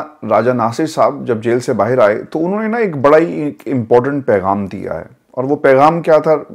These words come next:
वो ये कहते हैं कि इमरान खान और हम इकट्ठे हैं, ये रास्ता, अ, इज्जत का रास्ता है। अच्छा, इससे बड़ी ना कोई बात नहीं हो सकती क्योंकि उन्होंने करबला का हवाला भी दिया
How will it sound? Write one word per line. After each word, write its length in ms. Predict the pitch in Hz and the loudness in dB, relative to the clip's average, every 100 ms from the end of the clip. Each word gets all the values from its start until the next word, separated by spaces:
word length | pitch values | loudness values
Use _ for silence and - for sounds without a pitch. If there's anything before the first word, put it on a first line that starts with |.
| - | -8
वो 100 | 139 | -2
ये 140 | 147 160 | 0 0
कहते 300 | 147 120 123 | 0 0 0
हैं 220 | 110 98 _ _ _ _ _ _ _ _ _ _ _ _ _ _ - | -4 -8 _ _ _ _ _ _ _ _ _ _ _ _ _ _ -2
कि 60 | |
इमरान 320 | 123 127 151 | 2 6 4
खान 340 | 143 156 165 180 - | 4 2 2 0 -6
और 140 | - 123 | 0 2
हम 260 | 113 143 143 | 2 -2 -4
इकट्ठे 380 | - 123 147 151 | -4 -4 -2 -4
हैं, 140 | 156 | -2
ये 100 | 143 | 0
रास्ता, 400 | 110 107 - 135 131 - - - - 107 | 2 2 2 2 2 -2 -14 -16 -10 -2
अ, 280 | 104 104 - | 0 0 -2
इज्जत 300 | 123 160 - | 0 0 0
का 100 | 139 | 2
रास्ता 440 | 113 110 - 76 | 2 2 -4 -16
है। 180 | - - _ _ _ _ _ _ | -16 -20 _ _ _ _ _ _
अच्छा, 200 | - - - | -8 -6 -6
इससे 240 | - 214 | -4 0
बड़ी 220 | 156 156 | 0 0
ना 140 | 160 175 | 0 -4
कोई 500 | 156 147 139 110 - _ - | -2 -2 -2 -6 -12 _ -8
बात 360 | 107 120 139 | 0 2 0
नहीं 180 | 110 110 | -4 -6
हो 140 | 98 85 | -6 -12
सकती 440 | - - - 71 _ _ _ _ - _ _ _ _ _ _ | -14 -16 -18 -20 _ _ _ _ -20 _ _ _ _ _ _
क्योंकि 400 | 143 156 185 185 | -4 0 2 4
उन्होंने 680 | 160 165 180 170 170 147 131 131 | 2 0 0 0 -2 -4 -6 0
करबला 380 | 120 139 151 | 2 4 4
का 420 | 151 151 143 135 - | 4 4 4 2 -2
हवाला 360 | 110 101 110 127 | -2 2 6 6
भी 140 | 131 | 4
दिया 380 | 113 101 98 | -4 -4 -4